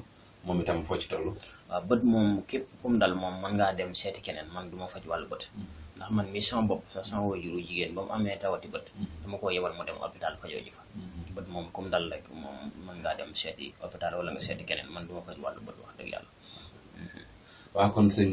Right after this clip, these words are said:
Speaker 1: Abdou, xam naa ay ñaari simili moo ñu war a dese.
Speaker 2: Mhm.
Speaker 1: Xam naa dañuy delloo kàddu gi rek, su ko defee nga gën a fàttali mbokki jullit yi ak mbokki taalibe yi. Ñun, ginnaaw bi ñu leen fàttalee rek, ne ñoo ngi Parcelles Assainies, àndoon ak yow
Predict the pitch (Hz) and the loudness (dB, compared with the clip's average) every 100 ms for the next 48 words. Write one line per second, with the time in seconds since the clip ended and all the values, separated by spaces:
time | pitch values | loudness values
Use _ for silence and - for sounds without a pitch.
0 | 92 85 101 104 - 98 90 87 85 87 | 4 4 2 2 -2 2 6 8 6 4
1 | 85 90 87 85 - 87 78 65 80 80 | 4 6 6 4 2 0 0 0 0 -2
2 | 80 80 - 98 78 - 95 104 - - | -2 -2 4 4 4 4 4 2 -2 -12
3 | - - - - - - 87 87 85 82 | -12 -14 -20 -20 -8 -2 4 6 6 6
4 | 87 87 82 87 85 80 80 76 - 95 | 6 4 6 8 8 6 4 2 4 4
5 | - 85 95 - - - 95 87 85 85 | 4 4 2 2 -4 -4 -2 -2 -2 -2
6 | 82 80 80 78 - - - - - 98 | 0 0 0 0 -2 -4 -4 2 4 4
7 | - - 85 80 78 80 - - 85 95 | 2 -2 -4 -8 -6 -8 -10 -10 -10 -8
8 | - - - 80 - 82 76 73 85 87 | -8 -10 -10 -12 -6 -2 -2 2 2 2
9 | 80 78 87 78 80 82 80 90 - - | 2 2 4 2 2 0 2 0 0 -2
10 | 80 82 78 78 78 78 - - - - | 0 0 -2 -6 -8 -10 -8 -4 -2 -4
11 | - 82 78 85 76 69 71 76 78 | -4 -6 -4 -2 -2 -2 -2 0 0